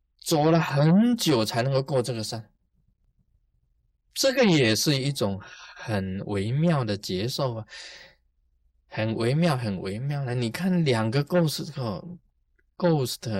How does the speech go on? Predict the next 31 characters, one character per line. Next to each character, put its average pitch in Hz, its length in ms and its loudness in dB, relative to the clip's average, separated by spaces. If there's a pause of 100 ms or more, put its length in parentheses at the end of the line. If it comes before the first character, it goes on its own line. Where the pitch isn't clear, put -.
啊， 113 180 -6
要 147 120 -2
经 165 300 2
过 165 240 2
这 156 120 -2
个， 147 180 -2 (1400)
碰 175 240 4
到 170 140 4
你 131 120 4
这 156 200 4
座 147 200 2
山 139 240 2
的 135 120 2
时 120 160 -2
候 127 240 0
也 117 200 -2
没 104 140 -2
有 120 100 2
办 110 280 -2
法， 85 240 -4
他 110 320 0
没 110 140 2
有 107 60 4
办 120 160 0
法， 104 80 2
只 120 200 2
好 107 100 6
绕 110 240 6
着 101 100 2
山 101 320 0
走。 - 240 -6